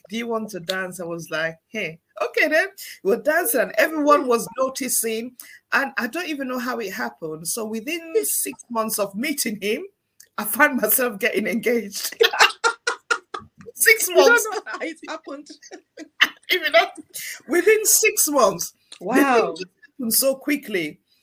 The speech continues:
Speaker 1: Yeah, we met, we started dating and everything else. Within a couple of months, he said, "Can you marry me?" I was like, "Wow." So I said, "Yes." And the thing happened so quickly. Before you
Speaker 2: Mm.
Speaker 1: knew it, I was married.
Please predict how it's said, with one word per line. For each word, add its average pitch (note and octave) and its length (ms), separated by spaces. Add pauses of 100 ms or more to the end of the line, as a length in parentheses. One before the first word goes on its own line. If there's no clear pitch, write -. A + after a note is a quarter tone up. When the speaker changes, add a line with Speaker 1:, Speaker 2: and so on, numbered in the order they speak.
(160)
Speaker 1:
Yeah, E4+ 360
we A#3 100
met, D4+ 480
we G3+ 80
started A#3+ 500
dating C4 380
and A3+ 80
everything A3+ 280
else. G#3 180
Within D4 420 (280)
a - 80
couple C#4 320
of A3 100
months, B3 280
he G3+ 40
said, A3 220
"Can A3+ 180
you C4+ 140
marry C4 280
me?" G#3+ 140
I G3 60
was F3+ 220
like, D#3+ 200
"Wow." E3+ 380 (260)
So - 160
I G#3 120
said, G3+ 320
"Yes." D4 680 (480)
And A3+ 240
the A3+ 100
thing D4 340
happened B3+ 380
so A3+ 220
quickly. A3 720 (140)
Before C4+ 300
you C#4+ 120
Speaker 2:
Mm. A3+ 40
Speaker 1:
knew A3+ 100
it, - 160
I - 40
was - 180
married. G3+ 320